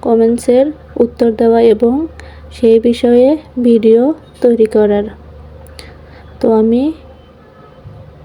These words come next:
সুন্দর করে কাপড়টিকে রাউন্ড শেপ দেওয়ার পরে এবার আমি কাটিং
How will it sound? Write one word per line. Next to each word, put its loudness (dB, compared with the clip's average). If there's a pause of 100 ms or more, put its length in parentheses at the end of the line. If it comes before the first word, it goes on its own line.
(220)
সুন্দর 0
করে -2
কাপড়টিকে -4 (160)
রাউন্ড 0
শেপ 0
দেওয়ার 0
পরে 0 (400)
এবার 2
আমি 0 (520)
কাটিং -2